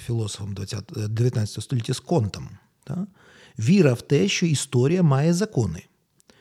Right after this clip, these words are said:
Причому закони, ну, практично такі, як в природознавстві. І ми можемо вивчати ці закони і встановлювати ці закони, а відповідно ми маємо, е, можливість прогнозувати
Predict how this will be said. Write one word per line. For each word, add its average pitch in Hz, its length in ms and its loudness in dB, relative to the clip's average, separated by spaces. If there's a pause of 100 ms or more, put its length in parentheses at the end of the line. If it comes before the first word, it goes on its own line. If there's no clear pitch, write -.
(220)
Причому 143 400 2
закони, 180 560 2
ну, 156 200 6
практично 175 480 -2
такі, 190 300 -2
як 175 240 -2
в 160 260 0
природознавстві. 160 800 0 (140)
І 139 100 2
ми 175 120 8
можемо 180 560 4
вивчати 139 640 -2
ці 127 120 -6
закони 214 380 -2
і - 20 4
встановлювати 117 720 2
ці 123 140 -6
закони, 226 440 -6 (480)
а 131 120 4
відповідно 131 640 0
ми 185 340 4
маємо, 170 840 2
е, 135 320 -2
можливість 131 520 2
прогнозувати 151 800 2